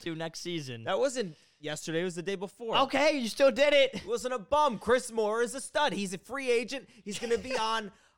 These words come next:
Speaker 2: uh, the Texans next year. He's gonna score at least eight touchdowns next
Speaker 1: How many
Speaker 2: year.
Speaker 1: touchdowns did Chris Moore have this year?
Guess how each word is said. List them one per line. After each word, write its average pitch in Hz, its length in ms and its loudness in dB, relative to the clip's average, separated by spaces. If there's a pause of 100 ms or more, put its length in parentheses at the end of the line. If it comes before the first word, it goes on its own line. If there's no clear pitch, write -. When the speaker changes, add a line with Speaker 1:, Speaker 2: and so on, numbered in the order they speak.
(120)
Speaker 2:
uh, 170 100 -16
the 196 120 -6
Texans 240 600 -4
next 226 380 -4
year. 233 260 0
He's 202 160 -6
gonna 262 160 -8
score 285 440 0
at 233 100 -2
least 254 240 -6
eight 214 160 -6
touchdowns 131 560 -10
next 117 120 -12
Speaker 1:
How 175 60 0
many 214 120 -4
Speaker 2:
year. 233 60 -4
Speaker 1:
touchdowns 220 360 -2
did 175 80 -10
Chris 180 220 -10
Moore 175 160 -6
have 190 120 -6
this 185 160 -12
year? 202 220 -12